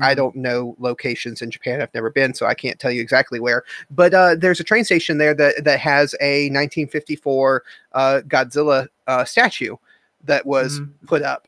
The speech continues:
Speaker 1: um, as a part of the marketing for this new Godzilla store. So that's, like, there, it's just, it's really, it looks like a lot of fun. It looks like
Speaker 2: Yeah.
Speaker 1: Disney World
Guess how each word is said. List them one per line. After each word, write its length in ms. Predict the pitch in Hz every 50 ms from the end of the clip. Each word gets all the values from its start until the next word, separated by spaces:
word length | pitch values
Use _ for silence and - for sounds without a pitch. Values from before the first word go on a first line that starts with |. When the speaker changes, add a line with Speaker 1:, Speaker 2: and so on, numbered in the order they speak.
| _ -
Speaker 1:
um, 260 | 156 147 143 131 135
as 400 | 127 139 135 131 135 131 127 -
a 180 | 143 131 131 131 127
part 220 | - - 143 139
of 80 | 131 120
the 80 | 135
marketing 520 | 131 143 139 135 127 - 131 131 127 123 104
for 320 | - - 131 127 131 127
this 200 | 120 131 127 -
new 120 | 135 131 127
Godzilla 360 | 131 127 127 156 175 180 -
store. 280 | - - 107 110 -
So 260 | - - - 120 123 127
that's, 300 | 123 143 180 208 208 -
like, 180 | 180 190 185
there, 160 | - 233 240
it's 300 | 220 190 190 240 196 -
just, 180 | - 269 - -
it's 240 | 151 170 180 - -
really, 300 | 165 196 196 175 156 147
it 140 | 127 156 156
looks 260 | 156 160 160 156 -
like 100 | - 127
a 60 | 120
lot 140 | 110 101 95
of 80 | 92 -
fun. 240 | - - - - - _ - - - - _ -
It 120 | - 147 147
looks 180 | 151 165 165
like 280 | - 160 147 147 - _ - 135
Speaker 2:
Yeah. 60 | -
Speaker 1:
Disney 340 | - 185 190 165 190 196 175
World 560 | 165 151 151 151 143 143 143 143 143 139 -